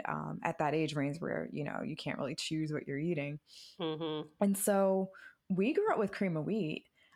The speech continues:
Speaker 1: Um, she would eat that because it didn't have the, air quotes, "boogers" in it. <laughs> And you're right. Like, it was a staple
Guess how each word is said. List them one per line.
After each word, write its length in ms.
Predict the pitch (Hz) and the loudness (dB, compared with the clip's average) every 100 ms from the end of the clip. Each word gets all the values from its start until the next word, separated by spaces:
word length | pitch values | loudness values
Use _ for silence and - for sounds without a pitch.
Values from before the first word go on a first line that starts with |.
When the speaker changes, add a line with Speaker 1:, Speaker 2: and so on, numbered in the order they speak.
| - | -4
Speaker 1:
Um, 480 | 165 156 156 156 - | -2 0 -2 -4 -4
she 220 | - - 214 | -2 0 2
would 240 | 202 202 | 2 2
eat 200 | 175 175 | 0 2
that 320 | 180 160 - | 4 4 2
because 400 | 170 - 156 151 | -2 0 0 0
it 100 | 156 | 0
didn't 220 | 180 165 | 0 0
have 340 | 156 160 151 147 | 0 0 -2 0
the, 320 | 151 147 151 - - | 0 0 -4 -8 -4
air 180 | 156 151 | -2 -2
quotes, 360 | - 139 - - | -2 -4 -4 -8
"boogers" 520 | 156 180 170 151 151 - | 0 2 2 0 -2 -2
in 140 | - 151 | 0 0
it. 180 | 175 - | 0 0
<laughs> 960 | 269 523 440 427 - 254 - 320 - - - - - - - - - _ - 622 554 415 247 - - - | 2 2 0 -4 0 2 2 0 2 0 0 -2 -4 -4 -6 -20 -20 _ -4 -2 2 2 0 -4 4 6
And 420 | 240 240 240 240 - _ - | 6 6 2 0 -8 _ 0
you're 240 | 233 247 | 2 4
right. 360 | 247 349 214 196 | 4 4 4 2
Like, 360 | 180 180 - - - _ _ _ - | 2 0 -6 -18 -20 _ _ _ 0
it 140 | 220 | 0
was 180 | 226 214 | 2 0
a 40 | 220 | -2
staple 960 | - 208 220 220 233 226 220 220 - | -2 0 0 2 2 2 0 -2 -8